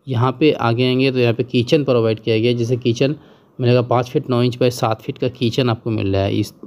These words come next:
ये, ओके, इस तरह से आप किचन डाल सकते हैं। एक विंडो यहाँ पे लाइटिंग वेंटिलेशन के लिए आप डाल सकते हैं। दोस्तों अगर हम आगे आते हैं तो आपको यहाँ पे जैसे डोर आएगा तीन फीट by सात फीट का, यहाँ से एंट्री करेंगे तो यहाँ आपको मिलेगा बेडरूम मिलेगा। इससे ये बेडरूम आपको दोस्तों मिलेगा आठ फीट by सात फीट चार इंच का बेडरूम मिल रहा है।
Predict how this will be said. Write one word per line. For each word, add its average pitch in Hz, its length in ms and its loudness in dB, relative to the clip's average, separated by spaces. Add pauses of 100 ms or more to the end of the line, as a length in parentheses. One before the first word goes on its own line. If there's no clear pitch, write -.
(120)
ये, 127 160 -6 (540)
ओके, 131 140 0
इस - 340 -6
तरह 135 120 4
से 143 120 0
आप 123 100 -2
किचन 123 220 0
डाल 117 140 2
सकते 123 280 -6
हैं। 131 60 2
एक 120 60 2
विंडो 117 300 2
यहाँ 113 180 2
पे 131 120 0
लाइटिंग 117 340 2
वेंटिलेशन 113 500 -2
के 123 60 0
लिए 151 120 0
आप 156 80 2
डाल 104 180 0
सकते 104 340 -8
हैं। 98 180 -8 (1400)
दोस्तों 185 260 4
अगर 170 100 2
हम 165 140 0
आगे 120 280 0
आते 135 200 0
हैं 139 100 0
तो 143 100 0
आपको 127 260 -2
यहाँ 123 300 0
पे 123 120 -4
जैसे 123 180 -4
डोर 120 260 2
आएगा 113 260 0
तीन 123 300 -2
फीट 127 140 -2
by 123 100 4
सात 113 280 -2
फीट 127 180 -4
का, 123 140 2
यहाँ 117 240 2
से 123 140 -4
एंट्री 123 340 0
करेंगे 113 400 0 (380)
तो 147 60 2
यहाँ 127 440 4
आपको 123 200 -6
मिलेगा 117 320 2
बेडरूम 113 420 0
मिलेगा। 104 380 0
इससे 131 440 -2
ये 131 160 4
बेडरूम 120 360 2
आपको 131 200 0
दोस्तों 123 220 -2
मिलेगा 113 280 0
आठ 113 180 0
फीट 131 140 -6
by 127 120 0
सात 110 260 -4
फीट - 140 -4
चार 113 260 -2
इंच 110 140 -4
का 123 120 -4
बेडरूम 113 320 0
मिल 131 180 2
रहा 139 100 2
है। 151 100 -2